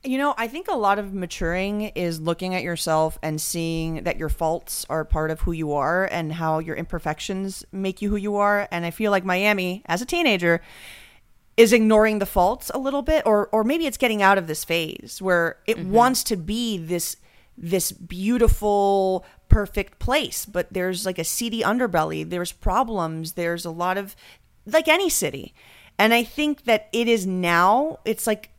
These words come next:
Speaker 1: this new era. I think Miami just got out of college and, <laughs> you know, and they're like, "Actually,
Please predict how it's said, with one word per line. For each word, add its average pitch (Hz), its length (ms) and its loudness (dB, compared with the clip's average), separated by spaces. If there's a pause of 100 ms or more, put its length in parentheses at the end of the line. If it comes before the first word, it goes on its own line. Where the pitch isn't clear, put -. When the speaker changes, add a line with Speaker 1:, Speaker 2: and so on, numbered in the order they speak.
(140)
Speaker 1:
this 202 260 -6
new 202 320 -2
era. 208 600 2
I 208 100 -4
think 208 400 -8 (140)
Miami 180 400 -4
just 196 160 -8
got 190 120 2
out 185 120 2
of 175 60 -6
college 196 600 -4 (380)
and, 185 500 2
<laughs> 220 140 2
you 254 120 0
know, 220 240 4 (320)
and 247 220 4
they're 247 140 4
like, 247 300 0
"Actually, 240 680 -4